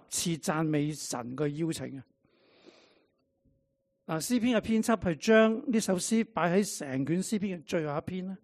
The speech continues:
成為第一百五十篇，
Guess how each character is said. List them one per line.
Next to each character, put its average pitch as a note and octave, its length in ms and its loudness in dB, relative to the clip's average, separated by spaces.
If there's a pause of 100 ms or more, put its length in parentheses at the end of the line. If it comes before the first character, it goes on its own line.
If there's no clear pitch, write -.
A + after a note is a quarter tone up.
(920)
成 D3 180 -4
為 C#3+ 80 -2
第 D3 140 -2
一 F3+ 80 2
百 F3 240 -6
五 D3 100 -6
十 C#3+ 140 -6
篇， D#3 320 -6